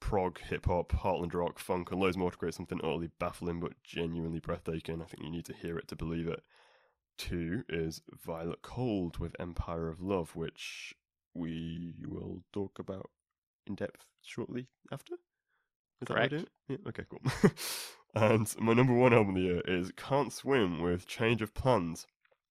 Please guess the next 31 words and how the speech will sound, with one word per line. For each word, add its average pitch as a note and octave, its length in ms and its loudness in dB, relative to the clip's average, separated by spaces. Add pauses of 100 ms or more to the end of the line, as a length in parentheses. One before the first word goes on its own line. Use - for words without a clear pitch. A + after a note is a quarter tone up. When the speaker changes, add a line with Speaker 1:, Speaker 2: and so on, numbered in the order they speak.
(200)
Speaker 2:
Which E3 220 4
you D#3 200 8
tried D3+ 260 10
to C#3 80 -2
convince C#3 400 2
me C3+ 120 8
was B2 160 6
a B2 80 8
metal B2+ 440 6
record, G#2 460 2
Speaker 1:
I A3+ 120 4
Speaker 2:
you A#3 60 2
Speaker 1:
did A#3 200 2
not A#3 220 8
say - 100 8
Speaker 2:
shut D3+ 40 10
Speaker 1:
that. C3 80 12
I B2 80 12
said D3 160 6
had D3 200 10
more F3 280 12
metal D#3 240 10
than D3 140 6
pop, - 400 6
<laughs> - 380 10
which - 480 6 (680)
it C3+ 160 -2
does. A2 200 8
Speaker 2:
It's G#2+ 80 2
not A2 180 4
true. G#2 320 4